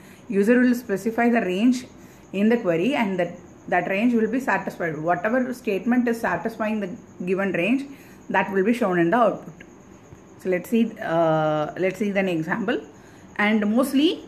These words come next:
the values, whichever we are getting from the S Q L between operator, it will be based on numbers, text or dates. Okay, so you can use the numbers, you can use a text, text in the sense, uh, words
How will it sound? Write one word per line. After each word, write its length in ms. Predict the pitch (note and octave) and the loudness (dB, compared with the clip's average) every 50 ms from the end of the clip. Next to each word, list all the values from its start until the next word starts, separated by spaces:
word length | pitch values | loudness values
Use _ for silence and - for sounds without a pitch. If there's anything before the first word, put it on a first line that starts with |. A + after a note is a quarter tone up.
| - - | -12 -8
the 140 | - F#3 F#3+ | -4 -4 0
values, 640 | F3 G3+ F3+ F#3+ G3+ G#3+ G#3 F#3 D#3+ D#3 D#3+ - - | 2 4 4 4 4 2 2 0 0 -2 -4 -10 -10
whichever 440 | F3+ F3+ F3+ - G3+ G3+ G#3+ A3+ A3 | -8 -8 -6 -4 -2 -2 0 0 0
we 180 | G3+ G#3 G3 | 0 0 0
are 320 | G3 F#3+ F#3+ F3+ E3+ E3 - - - - - - - - | 2 2 2 2 0 -2 -6 -12 -20 -20 -20 -16 -12 -4
getting 300 | - F3+ F#3+ A3 A3+ A#3+ | -2 0 4 4 6 6
from 140 | A3+ A#3 A3 | 6 4 2
the 120 | G#3+ G3 F3 | 2 2 2
S 140 | F3 F3 | 2 0
Q 180 | - - G3+ F#3+ | -2 -2 0 4
L 380 | F#3 F3+ F3 F3 F3 F3 E3+ E3 | 4 4 4 4 4 2 0 0
between 420 | E3 E3 F3+ D#3+ D#3+ F#3+ G3 G3 | 0 -2 -2 -2 -2 -2 0 2
operator, 480 | F3+ E3 D#3+ E3 E3 E3 D#3+ G#3 B3+ D#4 | 2 2 2 0 0 0 0 0 0 -2
it 180 | G4 D#4+ - | -2 -6 -4
will 160 | A#3+ F#3+ F#3 | -4 -4 -2
be 300 | F3 G#3+ A#3+ C#4 C#4+ C#4 - - - - - - - | 0 2 2 2 0 -2 -8 -14 -16 -20 -14 -10 -4
based 240 | E3+ G3 G3 G3+ G3 | 0 2 2 2 2
on 140 | G#3+ G#3+ G3+ | 2 2 2
numbers, 640 | F3+ E3 E3+ F3+ F3 F3 F#3 F#3 F#3+ F#3+ F#3+ - - - - - - - - - | 2 2 2 0 2 2 2 2 2 0 -4 -8 -16 -20 -20 -20 -20 -18 -6 -2
text 400 | - - - - - - - - - - - - - | -2 -2 -2 -4 -8 -16 -18 -20 -20 -20 -20 -8 -2
or 160 | - C#4+ D4 A#3 | 0 0 0 0
dates. 520 | F#3 E3+ C#3 A#2+ - - - - - - - - - - | -2 -4 -4 -4 -6 -10 -16 -18 -18 -20 -20 -20 -16 -14
Okay, 280 | - D#3 A3 A#3+ A#3+ - - - - - - - | -8 -4 -4 -4 -4 -6 -12 -20 -20 -20 -20 -14
so 180 | - - F#3 F3+ | -6 -2 0 0
you 120 | F3+ F3 | 0 0
can 140 | F3 G#3 G3+ | 0 -2 -2
use 180 | G3 G3+ G#3 G3 | -2 -2 -2 -2
the 80 | A3 | 0
numbers, 460 | G#3 G3+ G3 G#3+ A3 B3+ D4+ D4+ - - - | 0 0 0 2 2 2 2 2 0 -4 -8
you 80 | G3 | -6
can 140 | E3+ F3+ F3+ | -4 -2 -2
use 160 | F3+ F3 E3 | -2 0 0
a 120 | F3+ - - | -2 -2 0
text, 360 | - - - - - - - F#3+ - | 0 0 0 -2 -4 -10 -14 -8 -4
text 240 | A#3 G#3+ - - - | -4 -4 -4 -2 -2
in 100 | G#3+ G3+ | -2 -2
the 80 | G3+ | -2
sense, 380 | G3+ - A#3+ B3 B3 B3 - - - - - - - - - - | -2 2 4 4 4 4 2 -2 -10 -16 -20 -20 -20 -12 -6 -2
uh, 100 | F3+ F#3 | 0 2
words 560 | F3 F3 F#3+ G3 G3 G3 G3 G3 - - - | 2 2 4 4 4 4 2 -2 -10 -14 -16